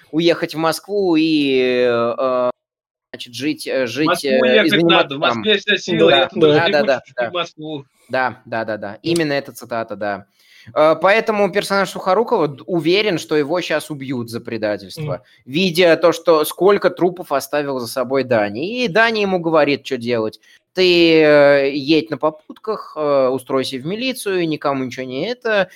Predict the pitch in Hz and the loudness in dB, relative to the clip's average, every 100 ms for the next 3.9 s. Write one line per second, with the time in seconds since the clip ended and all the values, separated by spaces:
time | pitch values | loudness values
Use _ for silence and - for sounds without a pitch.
0 | - 143 160 156 147 151 139 214 269 262 | -8 0 0 2 0 0 -4 -2 -4 -4
1 | 247 247 233 240 226 - 214 202 _ 165 | -4 0 2 2 0 -2 -4 -4 _ -2
2 | 165 156 202 226 214 160 175 165 151 131 | 0 2 2 2 0 0 2 2 0 -2
3 | 117 104 101 107 104 95 _ 160 139 | -4 -4 -4 -4 -4 -8 _ -12 -12